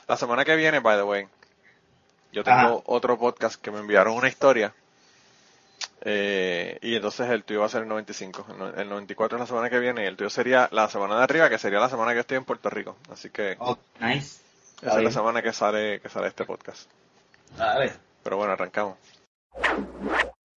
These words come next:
Speaker 1: Este es parte del contenido exclusivo que estoy dando en Patreon.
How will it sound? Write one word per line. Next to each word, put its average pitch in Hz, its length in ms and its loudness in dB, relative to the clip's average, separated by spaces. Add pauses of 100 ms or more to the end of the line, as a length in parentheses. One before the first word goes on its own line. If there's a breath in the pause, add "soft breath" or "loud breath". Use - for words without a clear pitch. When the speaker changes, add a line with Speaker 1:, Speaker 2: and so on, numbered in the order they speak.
(300)
Speaker 1:
Este 123 200 -2
es 131 60 -8
parte 131 240 4
del 127 80 0
contenido 117 720 0
exclusivo 117 1000 -6
que 107 80 -8
estoy 110 220 -6
dando 107 460 -2
en 107 160 -4
Patreon. 113 500 -4